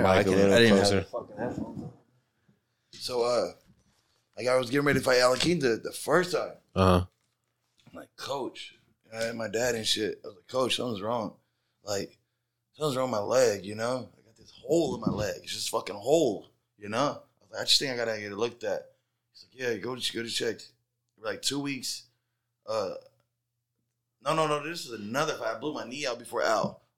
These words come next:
Speaker 3: Um, we're getting ready for another fight, and I ended up going to get it checked, and they're like, "Hey, you need emergency surgery."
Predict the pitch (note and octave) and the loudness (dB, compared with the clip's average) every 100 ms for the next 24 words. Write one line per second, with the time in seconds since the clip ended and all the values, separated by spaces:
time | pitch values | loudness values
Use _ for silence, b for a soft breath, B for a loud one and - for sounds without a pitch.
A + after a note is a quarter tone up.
0 | _ A#2 C3 A#2 G2+ E2+ _ _ _ _ | _ 0 4 4 0 -8 _ _ _ _
1 | _ _ _ C3+ C#3+ C3+ C3+ A#2 A2+ A#2 | _ _ _ -10 -8 -4 -6 -4 -4 -2
2 | D3+ C#3+ A2 A2 - - _ A#2 B2+ A#2+ | -2 -2 -8 -8 -10 -16 _ -10 -8 -6
3 | A2 B2 A#2+ G#2 - C#3 C#3 A#2 B2 G#2+ | -6 -6 -6 -6 -2 0 0 -4 -8 -8
4 | B2+ B2 E3 D3+ G#2+ G#2+ A#2+ A#2 F#2 G2+ | -8 -8 -6 -6 -6 -8 -10 -10 -10 -8
5 | - C3+ C3 G#2 D#2+ | -2 -2 -2 -6 -10